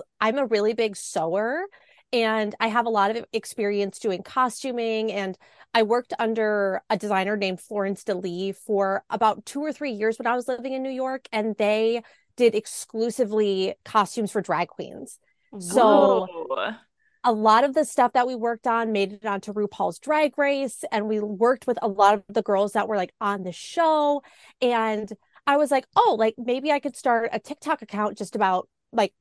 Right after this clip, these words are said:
Speaker 1: my sewing experience, sharing the gift of sewing." It's something that not a lot of people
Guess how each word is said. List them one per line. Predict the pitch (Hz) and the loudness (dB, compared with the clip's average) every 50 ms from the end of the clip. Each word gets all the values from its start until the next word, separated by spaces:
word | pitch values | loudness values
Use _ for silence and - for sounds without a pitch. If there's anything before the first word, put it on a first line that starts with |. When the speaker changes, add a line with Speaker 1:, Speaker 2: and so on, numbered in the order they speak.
| 233 | -10
Speaker 1:
my | 220 202 196 | -6 -6 -6
sewing | - - - 403 392 370 349 330 | -4 -2 0 0 0 0 -2 -4
experience, | 320 - - - - 311 302 302 302 285 285 277 262 233 - | -4 -8 -10 -8 -6 -4 -2 -2 -2 -2 -2 -4 -6 -6 -4
sharing | - 262 233 233 226 214 208 196 | 0 0 2 2 2 0 0 -2
the | - 156 - _ _ _ _ _ _ - | -4 -6 -10 _ _ _ _ _ _ -8
gift | 320 277 - - | -8 -4 -2 -4
of | 302 - | -4 -2
sewing." | - - 269 240 240 240 233 233 233 | -2 0 0 0 0 -2 -2 -2 -4
It's | 180 - - | -6 -4 -4
something | 269 254 240 240 240 240 | -4 -4 -2 -2 -2 -2
that | 220 202 196 | -4 -4 -2
not | 208 202 214 220 | -2 -2 -2 0
a | 220 | 0
lot | 214 208 202 | -2 -2 -2
of | 208 - | -4 -6
people | - - 220 - - 202 190 185 180 180 | -8 -10 -8 -4 -2 0 0 0 0 -2